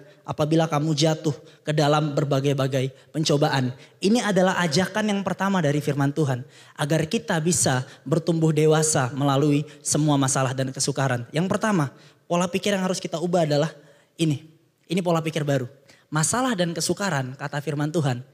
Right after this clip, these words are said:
itu bisa membawa sukacita. Ini hal yang sangat bertentangan mungkin. Di mana bisa kita bilang kalau ada masalah, ada kesukaran, itu bisa ada yang namanya sukacita.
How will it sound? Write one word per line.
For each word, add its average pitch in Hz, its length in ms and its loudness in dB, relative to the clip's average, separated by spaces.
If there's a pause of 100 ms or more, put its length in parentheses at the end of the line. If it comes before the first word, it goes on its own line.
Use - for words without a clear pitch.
(160)
itu - 240 -2
bisa 151 240 2
membawa 143 480 4 (160)
sukacita. 143 640 -2 (640)
Ini 214 160 0
hal 208 160 2
yang 190 160 2
sangat 180 320 0
bertentangan 160 480 0
mungkin. 135 400 0 (480)
Di 170 160 2
mana 202 240 4
bisa 220 320 2
kita 175 240 0
bilang 202 240 2
kalau 175 160 2
ada 165 240 2
masalah, 160 560 0
ada 160 240 -2
kesukaran, 156 640 0 (320)
itu 196 240 0
bisa 185 320 2
ada 170 160 0
yang 208 160 0
namanya 190 320 2
sukacita. 190 640 -2